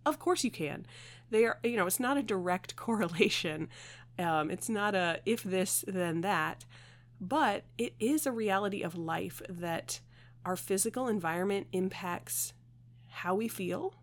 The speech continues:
how we think, and how we interact with others. And so we're just gonna dig into that a little bit today. Spring cleaning is a really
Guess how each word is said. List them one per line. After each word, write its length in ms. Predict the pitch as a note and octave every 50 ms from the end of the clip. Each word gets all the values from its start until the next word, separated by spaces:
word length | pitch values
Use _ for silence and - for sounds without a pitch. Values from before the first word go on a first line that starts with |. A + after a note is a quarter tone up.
| - -
how 180 | - - G3+ F#3+
we 100 | F3 F3
think, 480 | - - - - E3+ G#3 D4+ D#4 - -
and 160 | - B3 A3+
how 160 | G3 G#3 G3+ G3+
we 100 | G#3 -
interact 520 | F#3 F#3 F3 E3 D#3+ E3 D#3+ - - -
with 120 | F3 D#3+
others. 440 | - E3 E3 C3 G2 - G3+ - - - - - - - - - - -
And 220 | - G#3 A#3 A3+ -
so 540 | - - A#3+ A3+ A3+ A3+ A3+ A#3 A3+ A#3 A#3+
we're 200 | - A3+ C4+ C#4
just 220 | - E4+ - -
gonna 360 | F4+ E4+ F4+ F4+ F4 E4 - - - -
dig 180 | A#3 D4 C#4+
into 240 | D#4+ D#4+ E4+ - G#4+ G#4+
that 260 | E4+ G#3+ F3 - -
a 60 | F#3+
little 180 | F#3 F#3 F3+ E3+
bit 140 | F3+ F3 -
today. 280 | - F3+ F3+ E3+ F3+
Spring 320 | E3+ - - G#3 G#3+ C#4 C#4+
cleaning 440 | - - C4+ C4+ C4+ C4 C4 C4
is 100 | A#3 G#3
a 80 | G3 F#3
really 460 | F3+ F#3 G3 G3+ G#3+ A3 A3 A3+ A3